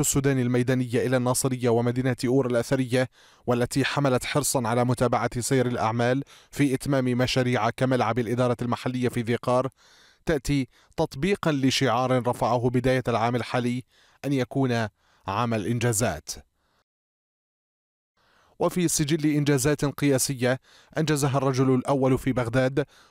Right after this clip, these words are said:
صورة بات العراقي أكثر تفاؤلا من خلالها لغد مشرق،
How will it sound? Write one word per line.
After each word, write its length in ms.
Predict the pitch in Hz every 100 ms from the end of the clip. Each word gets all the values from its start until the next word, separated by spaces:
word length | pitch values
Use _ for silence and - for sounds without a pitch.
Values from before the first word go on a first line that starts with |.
| _
صورة 400 | - 202 170 147 135
بات 560 | 131 123 120 165 -
العراقي 560 | 135 131 135 - 139 139
أكثر 360 | - - - 135
تفاؤلا 540 | 123 135 143 135 135
من 200 | 123 127
خلالها 680 | 117 147 135 120 117 120 123 _ _
لغد 380 | 117 139 135 131
مشرق، 680 | 131 131 - 107 - -